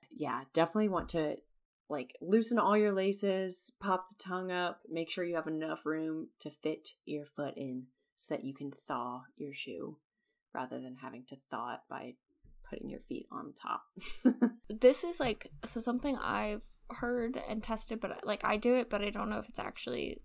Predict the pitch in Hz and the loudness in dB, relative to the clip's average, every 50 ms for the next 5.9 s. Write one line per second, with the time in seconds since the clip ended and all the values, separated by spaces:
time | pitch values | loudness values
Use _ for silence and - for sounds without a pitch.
0 | - - 113 - - - 226 226 - - - - 220 214 220 220 - - - 254 | -10 -10 -10 -8 -10 -10 -10 -8 -8 -8 -8 -6 -6 -6 -6 -6 -6 -6 -4 -2
1 | 254 262 254 233 - - 220 214 - - - - - - _ - - - - - | 0 0 0 -2 -2 -4 -4 -4 -4 -4 -4 -6 -8 -12 _ -20 -20 -20 -20 -20
2 | - - - 208 208 - - - - 214 208 214 214 214 - - 208 214 208 - | -20 -2 0 0 0 0 -2 -4 -4 -4 -2 -2 -4 -4 -6 -6 -6 -4 -2 -2
3 | - - - - - - - - 262 262 - - - 226 214 - - - - 190 | -4 -4 -4 -6 -6 -4 -4 -4 -4 -4 -6 -8 -8 -8 -8 -6 -4 -4 -4 -4
4 | - - - - - _ _ _ - 214 214 - - 220 208 208 214 - 202 208 | -6 -10 -18 -20 -20 _ _ _ -2 -2 -2 -2 -4 -4 -4 -2 -2 -2 -2 -2
5 | 208 208 202 214 214 - 214 202 - - - - 196 208 226 262 - | -2 -4 -4 -6 -6 -6 -6 -6 -4 -4 -4 -2 -2 -2 -4 -4 -6